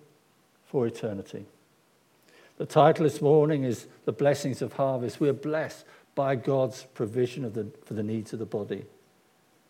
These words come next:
And we're blessed when we recognize and accept Jesus as Savior. Our greatest, greatest need is the need of a Savior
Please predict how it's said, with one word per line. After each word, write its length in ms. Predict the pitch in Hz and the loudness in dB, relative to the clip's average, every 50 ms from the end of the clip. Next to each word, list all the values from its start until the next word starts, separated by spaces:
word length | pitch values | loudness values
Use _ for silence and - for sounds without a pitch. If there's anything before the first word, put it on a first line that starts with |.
| _ _ _ | _ _ _
And 240 | - 131 120 120 120 | -6 -4 -2 0 0
we're 140 | 117 113 107 | 0 0 -2
blessed 440 | 104 - 127 139 127 - - - - - | -2 -2 -2 -2 -2 -4 -6 -10 -8 -8
when 240 | 123 110 107 104 | -6 -6 -6 -4
we 100 | 107 113 | -4 -4
recognize 800 | 107 101 104 120 135 - - 156 120 104 107 104 101 101 95 - | -4 -2 -4 -4 -4 -6 -8 -10 -8 -8 -8 -8 -10 -12 -12 -12
and 80 | 107 107 | -12 -12
accept 440 | 101 - - - 110 - - - | -12 -12 -12 -12 -12 -12 -14 -14
Jesus 460 | - 120 101 101 101 - 101 - - - _ _ _ _ _ - | -12 -12 -12 -12 -14 -16 -16 -16 -18 -20 _ _ _ _ _ -16
as 80 | - - | -16 -16
Savior. 480 | - - 117 107 113 110 104 127 110 - - _ _ _ _ _ _ _ _ _ _ _ _ _ _ _ _ _ _ _ _ | -14 -12 -12 -10 -10 -12 -14 -16 -20 -20 -20 _ _ _ _ _ _ _ _ _ _ _ _ _ _ _ _ _ _ _ _
Our 160 | - - 123 | -6 -6 -6
greatest, 1000 | 110 104 - 120 113 117 127 127 131 131 113 - - - 127 113 - - - _ | -6 -6 -8 -6 -4 -4 -2 -2 0 -2 -2 -4 -8 -10 -10 -10 -10 -16 -20 _
greatest 680 | - - 120 120 117 113 113 - - 127 120 - - | -14 -10 -8 -6 -6 -6 -8 -10 -14 -16 -16 -14 -16
need 440 | 175 123 104 104 101 107 113 104 - _ _ _ _ _ _ _ _ _ _ _ _ _ _ _ - | -14 -14 -12 -12 -14 -14 -18 -20 -20 _ _ _ _ _ _ _ _ _ _ _ _ _ _ _ -12
is 180 | 123 110 - | -12 -12 -10
the 100 | - 107 | -10 -10
need 540 | 101 107 110 117 117 104 98 95 - - - - _ _ _ _ _ _ _ _ _ | -10 -8 -10 -8 -8 -8 -10 -12 -14 -16 -20 -20 _ _ _ _ _ _ _ _ _
of 120 | - - 117 | -14 -12 -12
a 60 | - | -12
Savior 560 | - - - - 113 101 104 101 - - - | -14 -16 -12 -10 -10 -8 -8 -10 -12 -14 -16